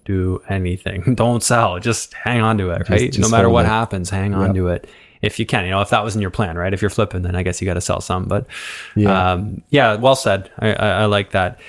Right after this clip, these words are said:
Speaker 1: Uh, and just for the record, so you, you said you're an accountant, correct?
Speaker 2: Yeah.
Speaker 1: Okay, you work for a firm doing, uh, corporate and, and
Speaker 2: Y-, y-,
Speaker 1: personal?
Speaker 2: yeah, I'm a, I, I'm a C P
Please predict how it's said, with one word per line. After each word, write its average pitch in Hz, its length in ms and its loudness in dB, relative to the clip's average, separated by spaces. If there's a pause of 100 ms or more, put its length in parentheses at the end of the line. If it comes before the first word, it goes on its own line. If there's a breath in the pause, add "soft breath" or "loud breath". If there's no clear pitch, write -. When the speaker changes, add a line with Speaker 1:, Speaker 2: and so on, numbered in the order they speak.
(160 loud breath)
Speaker 1:
Uh, 113 220 4
and 131 180 2
just - 160 -6
for - 80 0
the 165 100 4
record, 135 300 2
so - 120 0
you, 117 140 2
you 123 260 0
said 131 160 0
you're 107 100 2
an 95 60 -2
accountant, 101 640 -6
correct? - 260 -2
Speaker 2:
Yeah. 98 320 0 (380)
Speaker 1:
Okay, 101 220 -2
you 95 180 0
work 95 200 0
for 95 160 -2
a 87 40 -2
firm 95 680 0
doing, 95 640 0
uh, 95 160 0
corporate 104 480 2
and, 95 400 -2
and 98 260 0
Speaker 2:
Y-, - 60 2
y-, - 40 0
Speaker 1:
personal? 143 540 0
Speaker 2:
yeah, 151 320 2
I'm 143 220 2
a, 147 260 2
I, 131 160 2
I'm 135 180 2
a 135 40 2
C 135 240 0
P 123 280 2